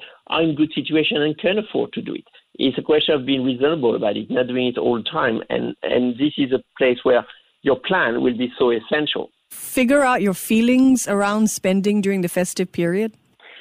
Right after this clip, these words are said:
Speaker 1: I think you need to get the facts, and then we also enjoy spending. I mean, one of the reasons why you have money is to spend it eventually, otherwise,
Speaker 2: Oh, yeah, I so
Speaker 1: uh, what's the
Speaker 2: enjoy
Speaker 1: point?
Speaker 2: spending.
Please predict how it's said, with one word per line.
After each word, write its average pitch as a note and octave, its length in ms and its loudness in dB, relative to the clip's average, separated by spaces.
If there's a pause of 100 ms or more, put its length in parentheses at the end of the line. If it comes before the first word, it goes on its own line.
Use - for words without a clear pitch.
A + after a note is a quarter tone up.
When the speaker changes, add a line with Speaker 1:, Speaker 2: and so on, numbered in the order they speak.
(180)
Speaker 1:
I - 80 0
think - 200 0 (260)
you D3+ 200 4
need F3+ 220 2
to A3+ 60 -4
get D3+ 180 0
the B2+ 180 0
facts, B3+ 280 -2 (560)
and D3 260 4
then A3+ 400 0
we E3 240 2
also G3 280 2
enjoy B2 320 0
spending. F#2 440 -6
I B2 80 -6
mean, C3 220 -4 (120)
one C#3 240 2
of F3 60 2
the D3 60 -2
reasons C#3+ 420 -2
why C#3 120 4
you B2+ 120 0
have A#2 120 -2
money D3 320 0
is A#2 120 -8
to C3+ 140 -6
spend G3+ 240 -2
it C3 100 -2
eventually, C3+ 560 -2
otherwise, C3+ 380 2
Speaker 2:
Oh, E3 60 0
yeah, E3 280 -2
I E3 80 0
so F#3 200 -2
Speaker 1:
uh, - 20 2
what's F3+ 200 2
the E3 80 0
Speaker 2:
enjoy D#3+ 100 0
Speaker 1:
point? D#3 100 0
Speaker 2:
spending. D#3+ 380 -2